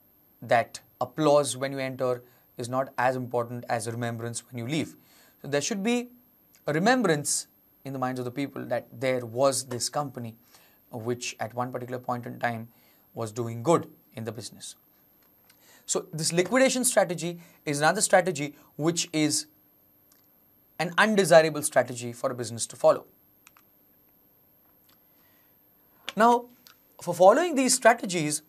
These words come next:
as we understood in the earlier chapters, that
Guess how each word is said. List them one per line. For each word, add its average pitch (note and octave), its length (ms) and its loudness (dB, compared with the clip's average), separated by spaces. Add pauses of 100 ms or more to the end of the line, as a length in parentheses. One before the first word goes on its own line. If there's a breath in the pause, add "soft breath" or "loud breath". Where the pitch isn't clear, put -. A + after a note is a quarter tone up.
(340 soft breath)
as D#3+ 160 2
we G3 120 0
understood E3+ 720 0 (260 soft breath)
in D#3+ 120 -4
the E3 140 0
earlier E3 260 2
chapters, D#3 560 2 (880 soft breath)
that E3 320 4